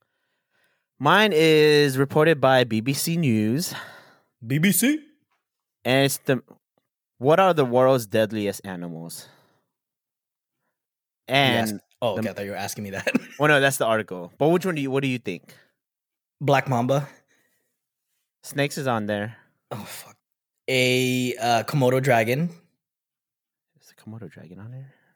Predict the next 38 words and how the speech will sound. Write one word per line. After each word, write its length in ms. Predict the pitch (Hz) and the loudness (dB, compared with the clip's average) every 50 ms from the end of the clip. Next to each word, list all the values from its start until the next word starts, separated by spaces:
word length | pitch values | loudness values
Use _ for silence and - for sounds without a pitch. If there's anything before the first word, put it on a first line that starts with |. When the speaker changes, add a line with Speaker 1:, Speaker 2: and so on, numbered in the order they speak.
| _ _ | _ _
Speaker 1:
No 200 | - 98 101 107 | -8 -4 -2 -2
Komodo 400 | 107 - 117 104 95 92 87 85 | -2 -4 -6 -6 -4 -4 -4 -6
dragon. 440 | 78 78 73 71 69 67 69 76 - - | -8 -8 -12 -12 -14 -14 -16 -18 -12 -8
Speaker 2:
Damn 220 | - 107 - 175 151 | -4 -4 -4 -4 -6
it. 100 | 110 - _ _ _ _ _ _ _ _ _ _ _ _ _ _ _ _ _ _ _ _ _ _ _ _ _ _ _ _ | -8 -10 _ _ _ _ _ _ _ _ _ _ _ _ _ _ _ _ _ _ _ _ _ _ _ _ _ _ _ _
A 120 | - 131 - | -2 0 2
chihuahua. 480 | - - 135 113 104 107 104 101 98 - - - _ _ _ _ _ _ _ _ - - - - - _ _ 110 | 2 2 2 2 2 0 -2 -4 -6 -10 -14 -18 _ _ _ _ _ _ _ _ -14 -14 -14 -14 -18 _ _ 0
Speaker 1:
Dogs 300 | 110 107 120 127 120 120 | 2 4 4 4 4 2
are 100 | 104 95 | 2 0
on 120 | 95 90 | 0 -2
there. 240 | 87 90 87 87 85 - _ _ _ _ _ _ _ _ | -4 -6 -8 -8 -10 -14 _ _ _ _ _ _ _ _
Speaker 2:
For 140 | - 180 214 285 | 2 4 4 4
real? 160 | 370 403 480 466 - - _ _ _ - | 4 2 0 -4 -6 -14 _ _ _ -6
Speaker 1:
Yeah. 340 | - 95 101 110 95 - - - _ _ _ _ - - | -4 -4 -2 -2 -4 -6 -8 -16 _ _ _ _ -10 -6
Speaker 2:
Oh, 240 | 202 202 123 95 | -4 -4 -4 -6
damn. 400 | 82 - 117 156 156 110 92 90 - - | -6 -6 -6 -4 -4 -6 -8 -12 -14 -12
Speaker 1:
Let's 160 | 104 98 - | -10 -10 -10
see. 140 | - - 92 | -8 -8 -8
Speaker 2:
That 260 | 87 87 87 - - | -8 -10 -10 -12 -6
Speaker 1:
For 120 | - 147 147 | -2 0 0
the 80 | 147 143 | 2 2
dogs, 440 | 139 165 180 196 202 214 214 - - | 4 4 4 4 4 2 0 -4 -8
rabid 540 | 135 117 143 147 170 185 196 214 220 185 147 | -2 2 2 4 4 4 2 2 0 0 0
dogs 400 | 156 151 156 156 160 170 - - | 2 2 2 2 2 0 -2 -4
are 120 | - 131 | -4 -2
responsible 520 | 127 123 - 139 135 143 156 147 147 143 | -4 -4 -4 -4 -4 -4 -2 -2 -4 -2
for 160 | 135 - 135 117 | -2 -2 -2 -2
the 200 | 110 110 113 104 | 0 0 -2 0
death 360 | 104 120 120 135 - _ _ _ _ _ _ - | 2 2 2 2 0 _ _ _ _ _ _ -2
of, 460 | 110 110 110 107 104 104 98 101 - _ - | 2 2 4 4 2 0 -2 -6 -12 _ -2
uh, 160 | 101 120 123 - _ _ _ _ _ - | 0 0 0 -2 _ _ _ _ _ 0
of 120 | 123 120 120 | 0 2 2
an 140 | 120 117 | 0 0
estimated 500 | 123 139 - - 143 139 135 135 135 127 | -2 -2 -2 -2 0 2 2 2 0 -2
twenty-five 440 | - - 131 127 123 - 123 120 117 - | -2 -4 -4 -4 -2 0 0 0 2 2
thousand 340 | 117 110 110 107 107 - | 2 2 2 0 -4 -8
people 280 | - - 107 98 - 98 | -8 -8 -6 -6 -6 -6
for, 220 | - - 104 95 | -6 -6 -6 -6